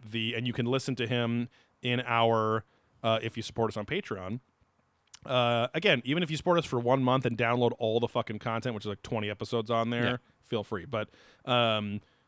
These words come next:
Speaker 1: on the, uh, a conversation, I, I can, literally can never remember. Uh, is it A Night
Speaker 2: It's like
Speaker 1: with
Speaker 2: an
Speaker 1: Giorgio?
Speaker 2: It's, no, it's like a,
Speaker 1: An
Speaker 2: a
Speaker 1: evening?
Speaker 2: sit down. Oh,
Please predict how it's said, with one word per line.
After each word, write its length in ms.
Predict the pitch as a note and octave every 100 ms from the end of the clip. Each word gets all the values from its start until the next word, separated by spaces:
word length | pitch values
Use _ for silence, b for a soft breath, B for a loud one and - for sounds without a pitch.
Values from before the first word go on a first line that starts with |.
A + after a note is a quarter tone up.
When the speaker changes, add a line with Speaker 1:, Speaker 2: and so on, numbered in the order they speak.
| _
Speaker 1:
on 240 | C3 C3 C3+
the, 400 | B2 A#2+ A#2 -
uh, 720 | A#2+ A2+ A2 G#2 G#2 G2+ G2+ A2
a 60 |
conversation, 760 | - D3+ C3+ - C#3 A#2+ C3 B2+ -
I, 100 | B2 B2+
I 60 |
can, 160 | B2 C#3+
literally 420 | B2 C#3+ D3 C#3+
can 120 | -
never 160 | B2 A2
remember. 300 | A2 G#2 G2
Uh, 60 | G#2+
is 160 | A2
it 80 | G#2+
A 80 | G#2
Night 120 | A2
Speaker 2:
It's 40 | C3+
like 80 |
Speaker 1:
with 80 | C3+
Speaker 2:
an 40 | A#2
Speaker 1:
Giorgio? 520 | D3 C#3+ D#3 D#3+ G3
Speaker 2:
It's, 180 | - -
no, 180 | C#3 G#2
it's 120 | -
like 200 | A#2+ A#2
a, 260 | G2+ F#2 A2
Speaker 1:
An 100 | G2+
Speaker 2:
a 40 |
Speaker 1:
evening? 120 | A2+
Speaker 2:
sit 260 | B2+ C#3 D3+
down. 140 | B2+ -
Oh, 100 | G#2+